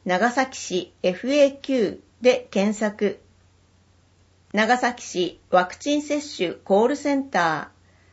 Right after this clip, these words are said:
ー。電話、零一二零零九五八二七。八時四十五分から十七時四十五分。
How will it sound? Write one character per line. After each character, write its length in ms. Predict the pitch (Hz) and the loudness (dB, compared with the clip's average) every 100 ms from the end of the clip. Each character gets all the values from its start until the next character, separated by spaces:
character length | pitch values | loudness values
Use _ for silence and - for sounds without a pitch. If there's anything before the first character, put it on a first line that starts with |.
| _ _ 190 | _ _ 0
ー。 40 | |
電 260 | 214 233 220 | 2 4 4
話、 320 | 202 185 - _ _ - | 2 0 -4 _ _ -2
零 320 | 214 269 302 | 2 4 2
一 260 | 294 208 | -2 -4
二 280 | 185 190 196 | 0 0 0
零 380 | 185 180 156 - - _ _ _ - | 2 2 2 -2 -12 _ _ _ 0
零 300 | 214 254 294 - | 4 4 4 0
九 320 | 277 233 175 | -2 0 4
五 340 | 185 180 - | 8 8 6
八 440 | - 185 - - 269 | -4 -8 -6 -2 0
二 280 | 285 269 196 | 2 2 2
七。 440 | 185 170 151 - _ _ _ _ _ _ _ | 0 0 -2 -6 _ _ _ _ _ _ _
八 320 | - 214 254 | -2 -2 -2
時 100 | 233 240 | -2 2
四 200 | 277 269 | 2 2
十 220 | 240 226 | 0 2
五 140 | 254 | 2
分 240 | 269 277 262 | 2 0 0
か 140 | 208 | 2
ら 300 | 190 175 - 175 | 2 2 -2 -8
十 280 | 185 240 | 0 0
七 300 | 285 - 269 | 0 -4 -4
時 100 | 214 175 | 0 2
四 220 | 226 233 | 2 0
十 220 | 185 165 | -2 -2
五 160 | 170 202 | 0 0
分。 320 | 185 165 | -2 -6